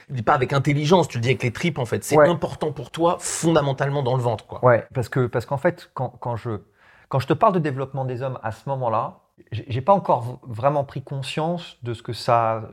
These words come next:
Speaker 2: représente pour moi. Et en fait, c'est uniquement progressivement. Mais je sens que c'est un truc que j'ai envie de faire. Je
Speaker 1: Ouais.
Speaker 2: sais que j'aime ça.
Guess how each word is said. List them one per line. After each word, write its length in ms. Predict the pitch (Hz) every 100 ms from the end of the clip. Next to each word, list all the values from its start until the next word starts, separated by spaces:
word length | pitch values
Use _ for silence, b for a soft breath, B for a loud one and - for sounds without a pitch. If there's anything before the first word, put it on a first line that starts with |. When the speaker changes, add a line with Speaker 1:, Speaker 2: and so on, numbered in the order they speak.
| 104
Speaker 2:
représente 560 | 135 - 151 127 117
pour 180 | - 90
moi. 120 | 82 _ b b b b b b
Et 100 | 113
en 60 | 104
fait, 160 | 190
c'est 140 | 190 135
uniquement 380 | 160 165 160 170
progressivement. 560 | 170 143 143 135 139 110
Mais 120 | 135
je 140 | 131
sens 240 | 165 233 214
que 60 |
c'est 80 | -
un 60 | 139
truc 160 | -
que 100 | -
j'ai 80 | 127
envie 140 | 123 113
de 40 |
faire. 120 | 87
Je 80 | 104
Speaker 1:
Ouais. 40 |
Speaker 2:
sais 140 | 123 165
que 80 | 110
j'aime 260 | 117 151
ça. 360 | 139 131 117 143